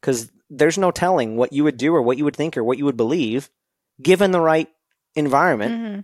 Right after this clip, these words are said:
Speaker 1: in which you're interacting.
Speaker 2: Yeah.
Speaker 1: And I think it's important to at least understand that so that you maintain your own individuality, your own independent thinking in
Speaker 2: Mm-hmm.
Speaker 1: any environment that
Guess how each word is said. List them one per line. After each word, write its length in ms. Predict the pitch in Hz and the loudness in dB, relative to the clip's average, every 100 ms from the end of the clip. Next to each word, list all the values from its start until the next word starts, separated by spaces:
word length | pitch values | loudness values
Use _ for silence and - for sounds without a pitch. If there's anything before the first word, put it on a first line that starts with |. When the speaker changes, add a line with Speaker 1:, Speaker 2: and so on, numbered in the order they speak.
| _ _ - | _ _ -4
Speaker 1:
in 140 | 135 | 0
which 200 | 135 143 | 0 0
you're 140 | 147 135 | -2 -2
interacting. 640 | 135 127 156 196 - - - | -2 0 0 -2 -10 -16 -6
Speaker 2:
Yeah. 320 | 220 202 190 - _ _ | -2 -2 -2 -10 _ _
Speaker 1:
And 120 | 131 | 0
I 60 | 131 | 0
think 240 | 143 151 | 0 -2
it's 140 | 143 147 | 0 -2
important 360 | 135 156 143 | -2 -2 0
to 60 | 131 | 0
at 60 | 131 | 0
least 220 | 143 - | 0 -2
understand 400 | 123 - 165 165 | -2 0 0 0
that 280 | 123 131 - | -2 -4 -2
so 140 | 143 | -2
that 140 | 127 131 | 0 -2
you 340 | 135 151 143 _ | -2 0 -2 _
maintain 520 | 151 143 143 - 156 151 | -2 0 0 0 0 2
your 180 | 139 147 | 4 4
own 400 | 240 190 135 123 | 4 2 0 -4
individuality, 760 | - 139 123 120 117 110 101 127 | -2 0 0 0 2 2 2 -2
your 260 | 147 123 - | -2 -2 0
own 340 | 156 196 202 156 | 2 2 2 0
independent 500 | 127 120 127 113 - | -4 -2 -2 -4 -8
thinking 340 | 110 123 135 - | -8 -8 -10 -8
in 100 | 233 156 | -2 0
Speaker 2:
Mm-hmm. 80 | - | 0
Speaker 1:
any 200 | 165 294 | 0 2
environment 560 | 175 120 123 170 208 - _ _ - | 2 0 2 0 -4 -14 _ _ 0
that 180 | 143 | 0